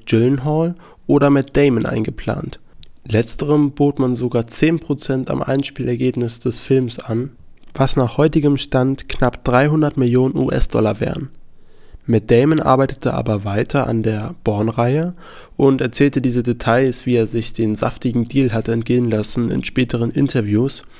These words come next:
was Cameron in der Pressetour des zweiten Teils humoristisch mit „Get over it, Matt“, kommentierte.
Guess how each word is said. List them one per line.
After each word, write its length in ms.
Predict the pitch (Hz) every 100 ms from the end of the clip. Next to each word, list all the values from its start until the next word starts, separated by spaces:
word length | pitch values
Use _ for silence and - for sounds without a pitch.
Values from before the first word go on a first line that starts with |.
| - - - -
was 260 | 131 123 -
Cameron 500 | 156 147 143 135 135
in 120 | 135
der 100 | 123
Pressetour 640 | 120 - 143 147 - 139 131
des 220 | 127 -
zweiten 360 | - 120 123 127
Teils 360 | 117 127 -
humoristisch 600 | 143 127 123 135 - 131
mit 220 | 127 120 - - - -
„Get 280 | 139 120 -
over 440 | 135 127 104 101
it, 240 | 104 - 107
Matt“, 400 | 104 107 - - -
kommentierte. 840 | - 113 123 - 117 104 - 147